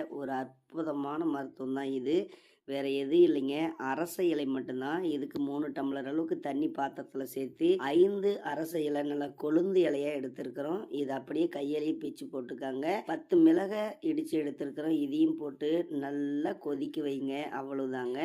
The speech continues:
இது ஒரு டம்ளர் தண்ணி வர வரைக்கும் கொதிக்க வைங்க. இந்த அரச இலை ஆண்களுக்கும் சரி பெண்களுக்கும் சரி அற்புதமான நன்மைகளை தரக்கூடியதுங்க. ஆண்களுக்கு ஆண்மை தன்மையை ரொம்ப ரொம்ப அதிகரிக்கும். உயிர் அணுக்களின்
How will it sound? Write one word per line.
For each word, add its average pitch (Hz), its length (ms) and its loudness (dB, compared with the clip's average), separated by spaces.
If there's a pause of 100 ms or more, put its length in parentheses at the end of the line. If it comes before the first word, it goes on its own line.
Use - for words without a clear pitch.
(160)
இது 135 160 -2
ஒரு 170 300 2
டம்ளர் 185 360 0
தண்ணி 156 300 4
வர 143 100 0
வரைக்கும் 139 520 -4
கொதிக்க 131 340 -4
வைங்க. 127 320 -2 (300)
இந்த 160 160 2 (160)
அரச 220 340 0 (100)
இலை 160 220 2 (400)
ஆண்களுக்கும் 180 680 2
சரி 156 220 0 (140)
பெண்களுக்கும் 147 600 -4
சரி 147 260 -2 (760)
அற்புதமான 175 640 -2
நன்மைகளை 143 580 0
தரக்கூடியதுங்க. 135 760 -4 (440)
ஆண்களுக்கு 160 640 0 (300)
ஆண்மை 208 320 0 (180)
தன்மையை 147 480 -2 (320)
ரொம்ப 147 420 -2 (160)
ரொம்ப 147 240 -4 (280)
அதிகரிக்கும். 139 680 -2 (200)
உயிர் 214 280 0
அணுக்களின் 196 680 0